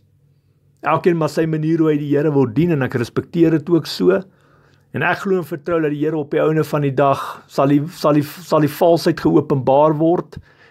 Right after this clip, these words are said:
En die wat 'n halwe waarheid verkondig word, gaan pa staan daarvoor want hulle het mense mislei.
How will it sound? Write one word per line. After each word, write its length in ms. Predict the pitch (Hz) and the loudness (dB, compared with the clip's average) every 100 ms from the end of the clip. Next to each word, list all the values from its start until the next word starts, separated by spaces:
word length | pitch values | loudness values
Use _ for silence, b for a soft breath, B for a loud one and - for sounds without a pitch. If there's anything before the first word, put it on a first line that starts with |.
| b | b
En 80 | 123 | -2
die 160 | 156 | 0
wat 160 | 165 160 | 2 2
'n 60 | 156 | 4
halwe 320 | 147 170 175 | 4 4 4
waarheid 320 | 156 156 156 | 4 4 2
verkondig 560 | - 143 175 165 160 131 | -2 -2 0 2 0 0
word, 220 | 147 147 | 0 0
gaan 180 | 131 - | -4 0
pa 220 | 151 156 | 4 4
staan 340 | - 160 147 | 2 0 2
daarvoor 380 | 135 120 - 156 | 0 0 2 2
want 180 | 135 123 | 2 2
hulle 160 | 127 117 | 0 2
het 80 | |
mense 320 | 120 131 139 147 | 0 -2 -2 -2
mislei. 560 | 127 - 120 139 170 | -2 -4 0 0 -2